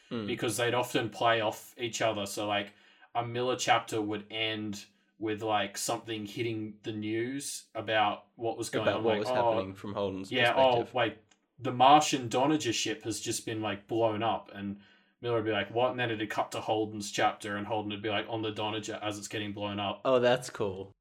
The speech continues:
Speaker 2: And so that was neat. But then from about the second half of the book, and I mean, you saw this in the show, like, when they hit Eros and they're,
Speaker 1: Mm.
Speaker 2: they're both sort of on it together, swapping the chapters' perspectives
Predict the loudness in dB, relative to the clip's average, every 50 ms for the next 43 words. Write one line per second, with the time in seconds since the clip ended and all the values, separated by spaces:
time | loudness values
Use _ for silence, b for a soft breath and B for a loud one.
0 | _ 2 4 4 6 6 8 8 8 6 6 2 0 0 -2 -2 -2 -2 -2 2
1 | 4 4 4 4 2 0 -4 -8 -8 -2 0 2 2 2 2 2 2 2 2 2
2 | 2 0 2 2 4 4 4 4 2 2 2 0 -6 -6 -2 2 4 4 4 2
3 | -2 -4 -4 -4 -2 -2 -4 -4 -4 -4 -6 -6 -4 -4 -2 -2 -2 -4 -4 -6
4 | -6 -4 -2 0 0 2 2 0 -2 -2 -4 -4 -4 -4 -4 -2 -2 -4 -4 -2
5 | -2 0 0 2 0 0 -2 -4 -6 -10 -10 -10 -10 -8 -6 -4 -2 -2 -2 -4
6 | -4 -2 -2 -2 -2 -2 -4 -4 -4 -4 -4 -4 -4 -6 -8 -6 -2 0 0 0
7 | 0 -2 -4 -4 -8 b b b b b b b b b b b b b b b
8 | _ _ _ _ _ _ _ _ _ _ _ _ _ -6 -4 -2 2 2 2 2
9 | 4 4 4 4 2 2 4 4 4 2 2 -2 -4 -4 -4 -2 -4 -6 -6 -8
10 | _ _ _ _ -12 -10 -8 -4 0 2 2 2 2 0 -2 -2 -2 -4 -10